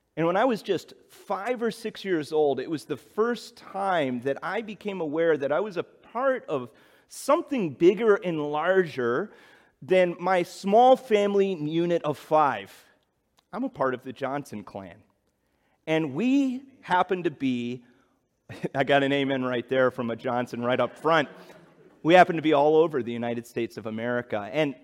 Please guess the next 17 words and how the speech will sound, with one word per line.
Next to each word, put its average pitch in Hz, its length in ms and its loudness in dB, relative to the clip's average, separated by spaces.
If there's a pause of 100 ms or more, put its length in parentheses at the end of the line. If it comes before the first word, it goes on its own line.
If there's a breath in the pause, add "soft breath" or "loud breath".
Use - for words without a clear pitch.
(600)
I 214 60 4
think 302 540 2
that 180 240 6
as 151 200 2
we 214 420 -4
continue 190 760 -2
in 175 180 -4
this 165 160 -4
process 180 560 -2
of 143 100 -12
regathering, 156 600 4
we 151 100 0
talked 185 300 2
about 165 360 4
June 165 360 -4
seventh 147 600 -4
being 139 360 -4